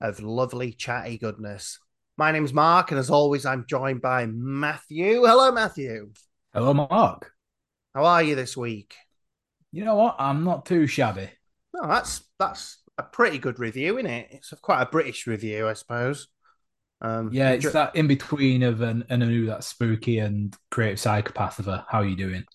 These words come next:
Speaker 1: Yeah, yeah. Enjoying these lovely July showers.
Speaker 2: Yeah, it is. It is not summer here, is it?
Speaker 1: No,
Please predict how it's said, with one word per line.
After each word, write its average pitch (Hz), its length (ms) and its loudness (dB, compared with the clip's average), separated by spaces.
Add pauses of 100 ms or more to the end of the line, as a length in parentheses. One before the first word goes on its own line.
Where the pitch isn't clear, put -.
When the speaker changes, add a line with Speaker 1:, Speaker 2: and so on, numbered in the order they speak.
(440)
Speaker 1:
Yeah, 202 640 6
yeah. 151 420 2 (140)
Enjoying 175 400 6
these 143 260 4
lovely 139 640 0 (340)
July 127 400 6
showers. 101 800 -4 (960)
Speaker 2:
Yeah, 120 420 4
it 110 240 0
is. 110 400 0 (100)
It 131 160 2
is 123 160 4
not 131 280 6
summer 117 280 2
here, 98 300 -4
is 95 120 -6
it? 92 140 -8 (640)
Speaker 1:
No, 113 540 -4